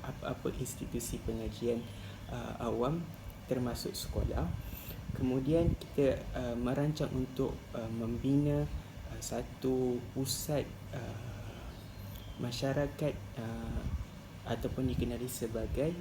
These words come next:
community, community one stop center bagi memudahkan sebarang urusan yang berkaitan dengan, ah, ah, kera-, ah, pihak berkuasa tempatan. Okey.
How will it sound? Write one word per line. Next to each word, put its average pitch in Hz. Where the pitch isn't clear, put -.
community, 120
community 135
one 120
stop 120
center 113
bagi 123
memudahkan 127
sebarang 123
urusan 139
yang 120
berkaitan 117
dengan, 120
ah, 110
ah, -
kera-, 123
ah, 117
pihak 123
berkuasa 113
tempatan. -
Okey. -